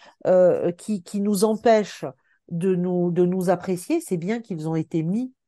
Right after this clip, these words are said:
et qu'ils ont été déposés en nous. L'enfant, il ne naît pas avec des filtres négatifs ou qui lui voilent,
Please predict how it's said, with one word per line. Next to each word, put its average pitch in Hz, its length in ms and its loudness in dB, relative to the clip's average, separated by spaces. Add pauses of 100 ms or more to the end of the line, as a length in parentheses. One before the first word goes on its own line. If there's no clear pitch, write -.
et 156 60 -10
qu'ils 165 240 -6
ont 160 60 -2
été 160 240 -4
déposés 151 480 -4
en 226 120 -2
nous. 311 280 0 (760)
L'enfant, 190 480 0
il 269 120 2
ne 196 100 2
naît 175 260 0
pas 269 320 -2 (320)
avec 175 340 -2
des 175 120 -2
filtres 302 640 -4
négatifs 190 760 0 (220)
ou - 120 -4
qui 202 200 -6
lui 180 260 -2
voilent, 220 600 2